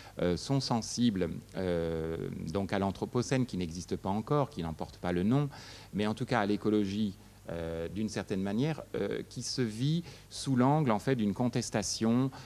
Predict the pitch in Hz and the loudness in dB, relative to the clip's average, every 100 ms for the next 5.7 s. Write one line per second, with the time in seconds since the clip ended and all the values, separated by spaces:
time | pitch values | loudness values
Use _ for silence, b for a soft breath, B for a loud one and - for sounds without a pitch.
0 | B - 95 92 90 87 82 101 104 98 | B 2 4 6 4 2 2 2 4 4
1 | 110 113 101 90 90 90 101 101 90 82 | 4 4 4 4 4 0 0 0 -2 -2
2 | 104 104 110 113 107 101 120 156 120 127 | 4 6 6 6 4 6 6 4 0 -2
3 | 92 92 107 113 104 107 117 - 92 87 | -2 0 -2 -2 0 2 2 0 2 2
4 | 85 95 92 90 107 113 - 92 82 92 | 2 0 -2 0 -2 -2 -4 -4 -2 -2
5 | 85 87 82 95 98 131 151 | 0 -2 0 0 4 4 4